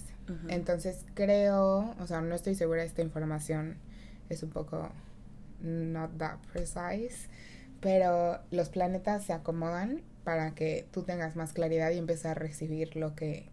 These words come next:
Speaker 2: ya quieres, porque ya tienes más claridad de qué es lo que quieres.
Speaker 1: Claro, claro, claro. <laughs>
Speaker 2: Entonces, ajá, espiritualmente creo que significa eso, pero, ajá, físicamente, o sea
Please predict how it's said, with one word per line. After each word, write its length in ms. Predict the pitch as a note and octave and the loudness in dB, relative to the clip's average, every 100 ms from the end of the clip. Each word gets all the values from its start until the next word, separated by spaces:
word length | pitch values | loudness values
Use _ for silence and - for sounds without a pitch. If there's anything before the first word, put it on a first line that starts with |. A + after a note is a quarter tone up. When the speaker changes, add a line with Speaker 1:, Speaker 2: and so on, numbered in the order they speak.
| - | -6
Speaker 2:
ya 240 | D3+ D#3 | 2 2
quieres, 220 | D3+ D3 D3+ | 2 -4 -4
porque 320 | - D#3+ D3+ | -8 -6 -4
ya 160 | D3+ | -4
tienes 240 | D#3 D3+ D3+ | -2 -4 -4
más 140 | D3+ | -8
claridad 380 | - D#3 D#3 C#3+ | -4 -2 -2 -4
de 100 | - | -8
qué 100 | - | -14
es 60 | - | -10
lo 80 | D#3 | -10
que 160 | - - D#3 D#3 D3+ - | -10 -10 -10 -10 -12 -12
quieres. 200 | - - | -14 -8
Speaker 1:
Claro, 280 | F3+ D#3+ - | -4 -2 -4
claro, 200 | - - | -6 -8
claro. 180 | - G3+ - - - E4 D4+ | -8 -6 -6 -6 -2 0 0
<laughs> 500 | - E4 D4 B3+ - | -2 -6 -6 -8 -4
Speaker 2:
Entonces, 580 | F3+ F3 F3+ E3+ F3+ E3+ | -4 -2 -4 -2 -4 -4
ajá, 300 | E3 F#3 D#3+ | -4 -2 -2
espiritualmente 800 | D#3 F#3 F3+ A3+ C#4 C#4+ C#4 D4 | -2 -2 2 2 4 4 4 4
creo 180 | B3+ | 4
que 100 | A#3+ | 2
significa 560 | G3+ F3 D#3+ F3 G3 F#3+ | 0 0 0 0 -2 0
eso, 280 | F#3+ B3+ C4+ | 0 -2 0
pero, 500 | F#3+ F3 E3+ F3+ A3+ - - | 2 4 4 2 -2 -6 -10
ajá, 320 | D3+ E3+ D#3 | -6 -4 -4
físicamente, 680 | E3+ D#3+ E3+ D#3+ D#3 D#3 D#3+ | -6 -8 -6 -2 -2 -2 -4
o 60 | |
sea 380 | D#3 D#3 D3+ - | -4 -2 -2 -4